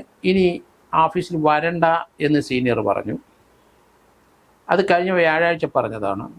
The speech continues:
വെള്ളിയാഴ്ച ആയപ്പോൾ അദ്ദേഹത്തിന് മനംമാറ്റം ഉണ്ടായി. ജൂനിയർ അവിടെ തന്നെയുള്ള മറ്റൊരു അഡ്വക്കേറ്റുമായിട്ടുള്ള ആ വഴക്ക് ഒക്കെ എന്താണെന്നുള്ള പ്രശ്നം പുള്ളി അന്വേഷിച്ചിട്ടുണ്ടാവും. വെള്ളിയാഴ്ച വരാൻ പറഞ്ഞു.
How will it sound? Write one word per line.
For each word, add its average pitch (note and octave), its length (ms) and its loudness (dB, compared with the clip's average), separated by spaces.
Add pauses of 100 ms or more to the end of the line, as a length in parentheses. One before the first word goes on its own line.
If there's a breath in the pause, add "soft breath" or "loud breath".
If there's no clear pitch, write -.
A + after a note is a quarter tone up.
(1040)
വെള്ളിയാഴ്ച A3 440 2
ആയപ്പോൾ A3 220 2
അദ്ദേഹത്തിന് G3 400 0
മനംമാറ്റം E3 460 0 (260)
ഉണ്ടായി. A#2 280 -2 (380)
ജൂനിയർ E3 260 2 (580)
അവിടെ D#3 200 2
തന്നെയുള്ള E3+ 340 0
മറ്റൊരു E3+ 340 2
അഡ്വക്കേറ്റുമായിട്ടുള്ള D#3+ 640 0
ആ D3+ 120 0
വഴക്ക് C#3 360 -2 (280)
ഒക്കെ D3 240 -4
എന്താണെന്നുള്ള D3+ 600 0
പ്രശ്നം C#3 360 -2
പുള്ളി B2+ 200 -2 (240)
അന്വേഷിച്ചിട്ടുണ്ടാവും. A2+ 760 -2 (760)
വെള്ളിയാഴ്ച C3+ 480 0
വരാൻ G#2+ 280 -2
പറഞ്ഞു. - 240 -8